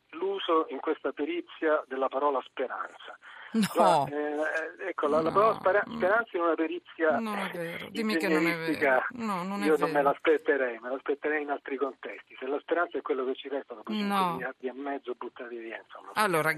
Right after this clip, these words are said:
Speaker 2: grande, Gianfrancesco Turano e, e Vitucci, Alberto Vitucci. Ehm, uscirà quando? Sabato, no? Eh, questo,
Speaker 1: No, no,
Speaker 2: no,
Speaker 1: è
Speaker 2: dom-,
Speaker 1: uscito, è uscito già, è
Speaker 2: è
Speaker 1: uscito
Speaker 2: uscito.
Speaker 1: già domenica, è
Speaker 2: Eh,
Speaker 1: uscito ieri.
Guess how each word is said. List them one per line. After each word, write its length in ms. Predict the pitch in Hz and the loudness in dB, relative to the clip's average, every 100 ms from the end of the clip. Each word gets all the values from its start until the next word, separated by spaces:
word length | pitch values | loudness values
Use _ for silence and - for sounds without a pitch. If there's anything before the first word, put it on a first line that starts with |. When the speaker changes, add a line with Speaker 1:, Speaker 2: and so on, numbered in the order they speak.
| - | -4
Speaker 2:
grande, 500 | 175 180 165 151 147 | -8 -2 2 2 2
Gianfrancesco 600 | 160 208 185 208 220 - 220 | 0 0 0 0 0 0 2
Turano 540 | 214 196 175 170 170 | 4 4 4 4 2
e, 340 | 175 185 226 175 | 4 6 6 4
e 120 | 175 | 0
Vitucci, 680 | 165 196 185 - 156 156 170 | 0 0 0 0 0 2 2
Alberto 640 | 147 165 165 170 160 147 | 2 0 0 -2 0 0
Vitucci. 560 | 151 131 123 - 135 - - - - - _ | -4 -8 -6 -6 -6 -8 -12 -12 -14 -16 _
Ehm, 540 | 170 165 156 151 147 - - 65 - - - - - | 2 4 4 2 0 -6 -14 -18 -18 -16 -16 -16 -16
uscirà 600 | - 202 - 214 233 220 | -6 0 2 6 6 6
quando? 340 | 180 196 160 143 | 6 4 4 2
Sabato, 420 | 190 196 151 - | 2 0 0 0
no? 200 | 165 214 - | 0 0 -2
Eh, 180 | 175 170 | -6 -6
questo, 360 | 160 - 165 | -8 -8 -8
Speaker 1:
No, 220 | 147 151 226 | -8 -2 2
no, 80 | |
Speaker 2:
no, 80 | 208 | 4
Speaker 1:
è 20 | |
Speaker 2:
dom-, 100 | 185 190 | 4 2
Speaker 1:
uscito, 200 | - 160 | 0 -2
è 20 | |
uscito 320 | 147 - 165 | -2 -2 -2
già, 280 | 156 160 147 | 2 2 4
è 60 | 147 | 4
Speaker 2:
è 80 | 170 | 4
Speaker 1:
uscito 40 | |
Speaker 2:
uscito. 340 | 165 143 131 131 | 4 2 0 -2
Speaker 1:
già 80 | |
domenica, 640 | 127 127 123 113 110 107 110 | -2 -6 -6 -6 -4 -4 -2
è 140 | 196 | 0
Speaker 2:
Eh, 20 | |
Speaker 1:
uscito 300 | 139 - 139 | 0 -4 -8
ieri. 340 | 123 107 - | -6 -6 -8